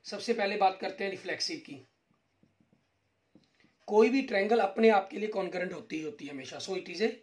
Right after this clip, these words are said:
reflexive। दूसरी बात करते हैं symmetric की।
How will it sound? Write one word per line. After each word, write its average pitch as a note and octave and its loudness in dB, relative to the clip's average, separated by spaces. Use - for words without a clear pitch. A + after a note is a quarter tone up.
reflexive। G3+ -4
दूसरी A3 -4
बात G3+ 2
करते G#3 0
हैं A3+ 6
symmetric G3+ -4
की। F3 -10